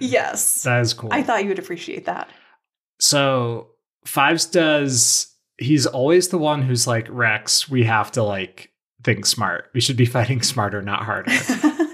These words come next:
Speaker 2: And he is Rex's conscience,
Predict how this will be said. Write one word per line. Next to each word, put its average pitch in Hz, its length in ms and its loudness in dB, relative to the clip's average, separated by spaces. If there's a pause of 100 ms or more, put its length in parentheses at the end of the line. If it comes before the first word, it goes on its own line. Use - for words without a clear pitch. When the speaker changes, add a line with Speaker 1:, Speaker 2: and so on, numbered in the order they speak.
(640)
Speaker 2:
And 156 380 4
he 170 320 2
is 170 380 4
Rex's 170 320 -2
conscience, - 1000 -10